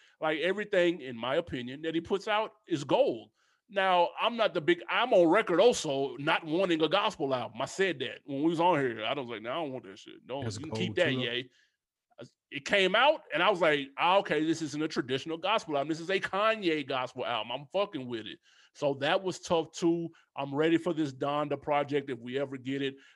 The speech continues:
Speaker 1: I do wish he'd quit the antics. I think that's throwing salt on his name,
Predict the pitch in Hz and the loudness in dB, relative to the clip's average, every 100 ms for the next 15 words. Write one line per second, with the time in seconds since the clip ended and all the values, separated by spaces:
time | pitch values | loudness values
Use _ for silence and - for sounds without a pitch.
0 | - - 123 147 156 151 - 151 - 151 | -14 -12 0 2 4 2 -2 -10 -6 -6
1 | 139 123 147 143 151 139 127 - 139 135 | -4 -4 -6 -8 -14 -8 -8 -6 -8 -6
2 | 135 127 - 139 127 - 139 139 135 135 | -6 -8 -8 -6 -6 -4 0 0 -2 -8
3 | 123 131 131 131 127 | -8 -6 -6 -8 -10